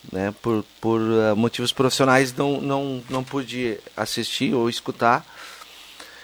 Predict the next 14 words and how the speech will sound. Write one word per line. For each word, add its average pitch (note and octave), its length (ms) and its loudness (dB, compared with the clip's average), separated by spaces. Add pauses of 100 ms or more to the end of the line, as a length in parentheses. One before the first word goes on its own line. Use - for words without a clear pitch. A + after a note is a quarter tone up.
(140)
E, C#3 80 6
mas C#3+ 200 8
eu, D#3 200 10
eu D3+ 380 10
não D3+ 160 4
posso C3+ 260 4
deixar C3+ 240 4
passar C3 260 2
em D3+ 80 2
branco. G#2+ 360 0 (260)
É G#2+ 140 4
da B2 140 6
minha C3 200 6
área, C3+ 400 8